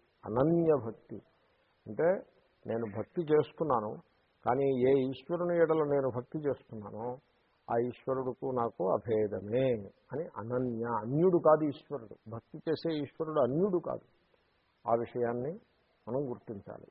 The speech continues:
పృథగ్భూతుడు కాదు ఈశ్వరుడు, నాకంటే భిన్నంగా లేడు, ఈశ్వరుని కంటే భిన్నంగా నేను లేను అని తెలుసుకుంటూ ఆరాధన చేయాలి. దేవాలయానికి వెళ్ళినప్పుడు కూడా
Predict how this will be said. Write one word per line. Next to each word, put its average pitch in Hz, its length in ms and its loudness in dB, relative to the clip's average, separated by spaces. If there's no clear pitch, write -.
పృథగ్భూతుడు 123 960 -8
కాదు - 220 -10
ఈశ్వరుడు, 139 440 -10
నాకంటే 131 460 -4
భిన్నంగా 117 440 -2
లేడు, 156 320 -2
ఈశ్వరుని 160 460 -2
కంటే 135 220 -4
భిన్నంగా 113 540 -6
నేను 110 320 -6
లేను 104 600 -12
అని 104 220 -6
తెలుసుకుంటూ 151 880 -4
ఆరాధన 151 440 -4
చేయాలి. 147 260 -4
దేవాలయానికి 131 680 0
వెళ్ళినప్పుడు 120 460 -8
కూడా 127 360 -6